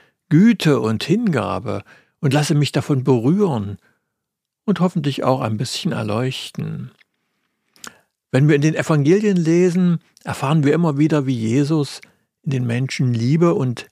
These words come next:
Hingabe hervorruft. Das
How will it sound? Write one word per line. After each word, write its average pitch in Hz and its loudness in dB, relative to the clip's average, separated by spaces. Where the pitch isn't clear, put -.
Hingabe 127 0
hervorruft. - -10
Das - -2